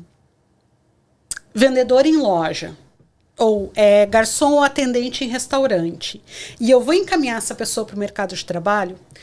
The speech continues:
o tipo de dica que eu vou dar pra essa pessoa é um. Se eu tô pegando alguém que vem com uma experiência de dentro de empresa, uma experiência mais ampla, uma experiência como a tua, né? Com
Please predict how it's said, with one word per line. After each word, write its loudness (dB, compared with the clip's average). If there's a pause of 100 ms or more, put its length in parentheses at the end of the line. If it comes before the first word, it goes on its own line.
(200)
o 0
tipo -2
de -4
dica -2
que -2
eu 4
vou -6
dar -2
pra -4
essa -6
pessoa -2
é -4
um. -2 (920)
Se -4
eu 0
tô -4
pegando 0
alguém -4
que -8
vem -4
com -8
uma 0
experiência -4
de -8
dentro -2
de 0
empresa, -4 (400)
uma -6
experiência -6
mais -4
ampla, -4
uma -8
experiência -6
como -4
a -2
tua, -12 (680)
né? -2 (360)
Com -6